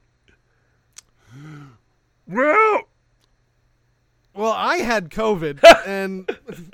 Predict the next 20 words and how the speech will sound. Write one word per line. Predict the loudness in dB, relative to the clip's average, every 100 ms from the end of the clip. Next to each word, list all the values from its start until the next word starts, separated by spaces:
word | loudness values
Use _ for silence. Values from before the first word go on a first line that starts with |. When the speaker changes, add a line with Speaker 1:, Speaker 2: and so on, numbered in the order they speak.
| -18
Speaker 2:
<laughs> |
so | -18 -16 -12 -12 -12 -14 -16 -20
doing | -18 -16
that | -14 -12
Uncle | -12 -12 -10
Monster | -12 -12 -16
voice | -18 -20 -20
is | -20
still | -20 -20
a | -18
bit | -18 -18 _ _
much. | -18 -8
Speaker 3:
Wait, | -2 -2
you've | -2 -4
been | -4
doing | -4 -4 -4
it | -4
this | -8 -8
whole | -4 -4
time? | -4 -6 -6 -10